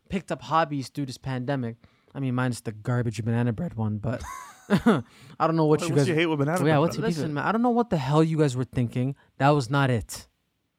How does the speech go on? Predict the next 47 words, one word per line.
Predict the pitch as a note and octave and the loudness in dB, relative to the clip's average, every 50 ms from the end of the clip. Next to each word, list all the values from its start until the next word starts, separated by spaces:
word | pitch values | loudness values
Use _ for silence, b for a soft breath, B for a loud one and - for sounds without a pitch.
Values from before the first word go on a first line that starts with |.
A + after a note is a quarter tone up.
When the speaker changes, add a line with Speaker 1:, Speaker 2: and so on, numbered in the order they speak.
| _ _ | _ _
Speaker 1:
That | - C3 | 2 4
was | C#3 C#3+ B2 A#2+ | 4 4 2 0
a | A#2+ | -2
shit | - - - - G#3 G#3 - - | -2 -4 0 0 0 0 0 2
topic. | - D#3 D3 D3 - E3+ D#3 - | 2 4 4 4 0 -4 -4 -2
Let's | C3+ B2 - | -4 -4 -2
move | C#3 C#3+ C3 B2 | -4 -2 0 0
on | B2+ B2+ A#2 | 0 0 -2
from | - - A2 G#2 G2+ | -4 -6 -6 -6 0
it. | G#2+ | 2
Speaker 3:
I, | D3+ D#3 D#3 - | 2 2 2 2
I, | D#3 D#3 D3 - D#3+ | 0 0 0 2 2
I | |
like | E3 A3+ B3 A#3+ - | 2 2 0 0 -2
banana | C3 B2 A2+ A2 G#2+ | -4 -4 -4 -4 -4
bread, | G2+ G#2 G2+ - | -6 -8 -8 -8
though. | - A#2 A2 A2 - | -10 -14 -16 -12 -6
Speaker 1:
Listen, | C#3+ F3+ F#3+ - - C3 A#2 G#2 F#2+ F#2 - _ - | -4 -4 -4 -4 -4 -4 -4 -4 -6 -8 -10 _ -4
everybody | C#3+ D#3+ F#3+ G#3 A3 A#3 A#3 | -2 -2 0 2 4 4 4
and | G#3+ G#3 | 6 6
their | G3 | 4
mom | F#3+ F#3+ F#3+ F#3+ - | 4 4 2 2 0
can't | - - E3 C#3+ | -2 -2 -2 0
make | C3+ C3+ A#2+ | -2 -4 -4
banana | A#2 A#2 A#2 A#2 A2 G#2 | -4 -4 -2 -2 -4 -6
bread, | G2+ A2+ - - | -10 -14 -16 -18
fam. | _ - - - - D3 - _ _ _ _ _ _ _ _ _ b b b b b - | _ -20 -20 -20 -20 -20 -20 _ _ _ _ _ _ _ _ _ b b b b b -6
Speaker 3:
And | B2+ B2+ | -4 -2
I | C3 | 0
like, | C#3 D#3 D3+ C3 | 0 0 -2 -2
I, | - B2 B2 B2+ - | -4 -4 -4 -4 -4
I, | B2+ A#2+ | -6 -6
you | G#2 B2+ C#3 | -6 -4 -4
know | D3 | -2
what | C#3+ C#3+ | -2 -2
else | D3 - | -2 -2
I | C#3 | -2
learned | B2+ B2+ C#3+ C#3 B2+ | -4 -2 -2 -4 -4
I | |
like? | B2 C#3 D3+ - _ _ | -4 -6 -8 -10 _ _
Bread | A#2+ A2 A#2+ B2 A#2+ - | -8 -4 -4 -4 -4 -6
pudding. | - A#2 G#2+ G2+ F#2 F#2 - _ | -10 -10 -10 -10 -12 -16 -18 _
You | - C3 | -8 -6
ever | C#3 D3 | -4 -4
had | C#3+ C3 | -4 -4
bread | C#3+ D3 | -6 -6
pudding? | - C#3+ D3 E3+ F3+ | -6 -8 -10 -10 -12